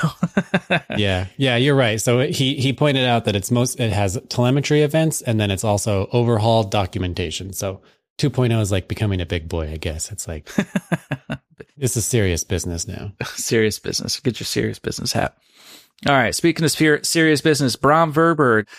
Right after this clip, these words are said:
Speaker 1: pointed out that if your A W S R D S database connections fail after upgrading to O T B twenty-six, it's probably due to a S S L certificate validation. So we have a couple of links to that, that explain it in more detail.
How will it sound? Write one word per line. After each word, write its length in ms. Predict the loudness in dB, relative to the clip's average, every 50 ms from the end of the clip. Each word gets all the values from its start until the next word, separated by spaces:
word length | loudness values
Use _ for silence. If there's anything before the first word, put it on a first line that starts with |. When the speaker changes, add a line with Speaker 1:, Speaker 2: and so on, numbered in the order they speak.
| -20 _
Speaker 1:
pointed 260 | -2 0 2 4 4 4
out 180 | 2 2 2 2
that 120 | 0 0
if 100 | 2 2
your 140 | 2 2 2 2
A 180 | 2 2 4
W 320 | 4 4 4 4 4 4 4
S 120 | 2 2
R 140 | 2 0 2
D 140 | 2 2 2
S 140 | 0 0 0
database 420 | 0 2 2 2 2 2 0 0
connections 400 | -2 -2 -2 0 -2 -4 -4 -4
fail 320 | 0 2 4 4 4 4 4
after 220 | 2 2 0 0
upgrading 380 | 0 0 0 0 0 0 0 -2
to 120 | -2 -2
O 120 | 0 -2
T 120 | -2 -2 -2
B 80 | -4
twenty-six, 800 | -4 -2 -2 -2 0 0 2 2 2 4 2 2 0 -4 -6 -8 -10 -18 -20 -8 _
it's 240 | 2 2 2 2 0
probably 480 | 0 2 2 4 4 2 2 2 2 2
due 180 | 2 2 0 0
to 180 | 0 0 0
a 340 | 2 2 2 2 2 2 2
S 180 | 0 0 -2 -2
S 140 | -2 -2
L 80 | -2 -2
certificate 640 | -2 -2 -4 -4 -4 -6 -4 -4 -4 -4 -4 -4 -6 -4
validation. 800 | 0 0 2 2 0 -2 _ -4 -4 -2 -2 -4 -6 -6 -8 -10 -12 -14 -20 -20 -20 _ _ _ _ _ _ _ _ _ _
So 340 | -6 -4 -2 0 2 2 4
we 140 | 4 4
have 140 | 4 4 2
a 60 | 2
couple 260 | 2 0 2 4 4 4
of 160 | 4 2 2
links 260 | 0 0 0 -2 -2 -2
to 80 | -2 0
that, 240 | 0 0 -2 -4 _ _ _ _ _
that 240 | 0 0 0 0 -2
explain 560 | -4 -4 -2 0 0 2 2 2 2 0 -2 -2
it 240 | 0 0 0 0 -2
in 400 | -2 -2 0 0 0 -2 -2 -2
more 200 | 0 0 0 2
detail. 420 | 0 0 0 0 -2 -2 -2 -2